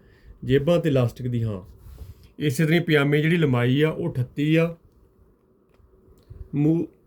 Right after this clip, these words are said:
ਤੇ ਜਿਹੜਾ ਕਮਰ ਆ, ਉਹ ਹੈਗੀ ਸੈਂਤੀ ਇੰਚ। ਮੂਹਰੀ ਸਾਢੇ ਸੋਲਾਂ, ਪੱਟ ਹੈਗਾ ਇਕੱਤੀ ਇੰਚ, ਠੀਕ ਆ ਜੀ।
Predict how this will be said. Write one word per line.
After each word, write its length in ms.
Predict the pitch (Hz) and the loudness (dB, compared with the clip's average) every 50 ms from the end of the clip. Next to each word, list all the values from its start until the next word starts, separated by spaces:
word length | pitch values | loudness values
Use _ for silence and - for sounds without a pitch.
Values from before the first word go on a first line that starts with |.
| _ _ _ _ | _ _ _ _
ਤੇ 360 | - 151 147 147 143 139 135 | -4 0 0 2 2 2 2
ਜਿਹੜਾ 180 | 123 139 156 180 | 0 0 -2 -2
ਕਮਰ 440 | 175 - - 170 151 147 151 151 151 | -2 -4 -4 -2 -2 0 2 2 0
ਆ, 160 | 160 - - - | 0 -2 -6 -8
ਉਹ 180 | 165 165 160 147 | -6 -4 -2 -2
ਹੈਗੀ 200 | 151 151 180 196 | -2 -2 -2 -4
ਸੈਂਤੀ 480 | 190 - 139 131 120 117 - 127 113 | -2 0 0 0 0 0 -2 -4 -6
ਇੰਚ। 240 | 110 107 101 - - - - - - - - - - - - - - - - - - | -6 -6 -8 -12 -18 -20 -20 -20 -20 -20 -20 -20 -20 -20 -20 -20 -10 -4 -2 0 0
ਮੂਹਰੀ 280 | 139 147 165 185 190 | 2 2 2 2 2
ਸਾਢੇ 380 | 139 - 131 123 123 135 170 180 | 2 0 0 0 0 2 0 0
ਸੋਲਾਂ, 320 | 165 175 165 165 165 160 | 0 0 0 2 2 2
ਪੱਟ 320 | 156 - 156 139 131 - 151 | 0 0 -2 -4 -4 -2 -4
ਹੈਗਾ 220 | 139 135 135 165 | -4 -2 -2 -4
ਇਕੱਤੀ 400 | 190 - 160 - - - 123 113 | -4 -4 -4 -4 -4 -4 -4 -4
ਇੰਚ, 120 | 107 101 - - - | -4 -6 -8 -8 -6
ਠੀਕ 180 | 170 190 220 | -4 -2 -2
ਆ 60 | 196 | -2
ਜੀ। 160 | 180 180 165 | -2 -2 -4